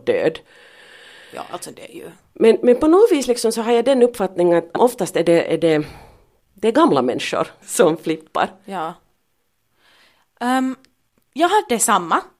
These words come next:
Speaker 2: bild, världsbild tidigare, att, att de värsta grannarna är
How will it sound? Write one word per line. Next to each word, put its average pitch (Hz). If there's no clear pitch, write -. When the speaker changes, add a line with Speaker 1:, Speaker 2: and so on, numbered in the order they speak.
Speaker 2:
bild, 196
världsbild 233
tidigare, 208
att, 208
att 202
de 240
värsta 330
grannarna 202
är 170